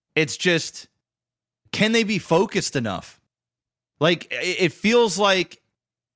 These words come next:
a lot of developers these days, they're just, they just wanna crank out a game and make money. And, and sure, make money, make tons of money. But I think a lot of them are losing that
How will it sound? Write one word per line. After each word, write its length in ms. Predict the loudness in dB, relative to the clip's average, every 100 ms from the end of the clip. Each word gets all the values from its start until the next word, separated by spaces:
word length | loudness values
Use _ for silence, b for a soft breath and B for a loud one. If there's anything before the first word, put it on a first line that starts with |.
| _ -4
a 40 |
lot 260 | 0 2 0
of 40 |
developers 560 | 0 -2 -2 -2 -4 -4
these 220 | -4 -2
days, 440 | 0 0 0 -4 -12
they're 240 | -2 -2 0
just, 440 | 0 -2 -2 -12 -6
they 180 | 0 2
just 200 | 0 0
wanna 180 | -2 -2
crank 380 | 0 -2 0
out 80 | -2
a 40 | 0
game 460 | 0 0 0 -4 -10 _ _ _ _ -2
and 140 | 2
make 200 | 2 0
money. 460 | 0 0 2 -2 -6 _ _ _ _ _ _ _ 0
And, 480 | 2 2 0 -2 -8 _ -12 -6
and 220 | -6 -4
sure, 500 | 0 2 2 2 -4 -4
make 260 | -2 -2
money, 220 | 0 0 0
make 300 | -2 -4 -4
tons 280 | -2 -2
of 80 | -2
money. 300 | -4 -6 -10 _ _ _ _
But 220 | 0 0 2
I 140 | -2
think 260 | 0 -2 0
a 60 |
lot 240 | 2 2 2
of 80 |
them 160 | 0 -2
are 100 | 0
losing 600 | 2 2 2 0 0 2
that 420 | 2 2 -2 _